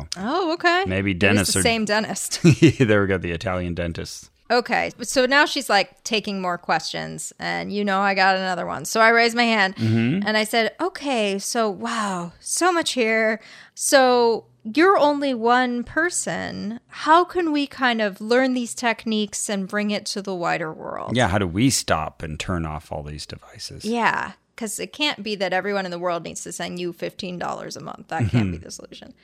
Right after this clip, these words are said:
Speaker 1: That's, that's in my head, not out loud. And she said, "Okay, I was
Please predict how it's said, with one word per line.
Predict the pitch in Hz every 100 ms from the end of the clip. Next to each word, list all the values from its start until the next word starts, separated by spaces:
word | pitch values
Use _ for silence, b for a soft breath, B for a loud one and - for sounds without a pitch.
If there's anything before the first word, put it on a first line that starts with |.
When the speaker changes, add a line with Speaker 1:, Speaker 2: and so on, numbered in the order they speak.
| b -
Speaker 1:
That's, | 190 165 - - -
that's | 180 -
in | -
my | 131
head, | 175 -
not | 196 -
out | -
loud. | 80 - B B B B _
And | 214 202
she | - 208
said, | - 185 175 196 - _ _ _ _ -
"Okay, | 196 208 - - - _ _ _ -
I | 208 220 254 302 339 370 370 - -
was | 202 196 170 - 69 62 - - - -